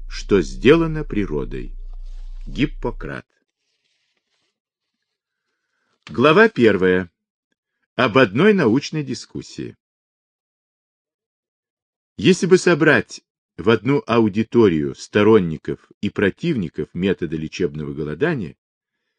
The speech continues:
теперь его чаще называют методом Р Д Т, разгрузочно-диетической терапии, высказывания которых встречались в мировой печати, мы бы оказались свидетелями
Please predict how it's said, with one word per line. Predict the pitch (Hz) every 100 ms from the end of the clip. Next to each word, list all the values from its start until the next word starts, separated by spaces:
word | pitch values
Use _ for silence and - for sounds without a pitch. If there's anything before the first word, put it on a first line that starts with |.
| _ -
теперь | 85 98
его | 95 87 85
чаще | - - 90 - 90
называют | 82 76 85 92 90 -
методом | - 85 104 101 90 95 90 -
Р | 107 110
Д | 90 82 113 -
Т, | 92 67 _ _ _ _ _
разгрузочно-диетической | 87 92 69 67 92 131 180 - 170 175 - _ 135 - - - 120 - 117 -
терапии, | 101 110 107 - - 120 - _ _ _ _ _ _ _ _ _ -
высказывания | 104 135 - 156 123 131 123
которых | 120 110 127 107 - _ _ _
встречались | _ - 104 110 101 80 - -
в | -
мировой | 80 85 80 78
печати, | - 78 160 165 - - _ _ _ _ _ _ _ -
мы | 104 190
бы | 214
оказались | 196 170 107 143 180 175
свидетелями | - 131 90 98 - 127 147 160